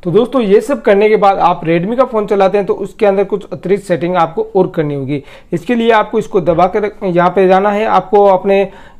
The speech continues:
यहाँ पे सेटिंग में, और सेटिंग में जाने के बाद दोस्तों, यहाँ से आपको जाना है, यहाँ पे जहाँ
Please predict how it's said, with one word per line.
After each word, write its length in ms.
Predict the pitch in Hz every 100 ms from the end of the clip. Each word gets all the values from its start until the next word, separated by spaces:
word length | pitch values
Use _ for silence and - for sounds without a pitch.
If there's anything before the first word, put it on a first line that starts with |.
| 180
यहाँ 120 | 165
पे 180 | 190 180
सेटिंग 380 | - 180 196 220
में, 220 | 220 240 -
और 100 | 196
सेटिंग 360 | - 190 226 269
में 80 | 247
जाने 240 | 214 202
के 60 | 202
बाद 180 | 196 175
दोस्तों, 360 | 151 185 185
यहाँ 220 | 185 170 180
से 140 | 202
आपको 220 | 185 208
जाना 260 | 165 180 202
है, 120 | 220 220 - - -
यहाँ 140 | 175 180
पे 120 | 190
जहाँ 280 | 190 185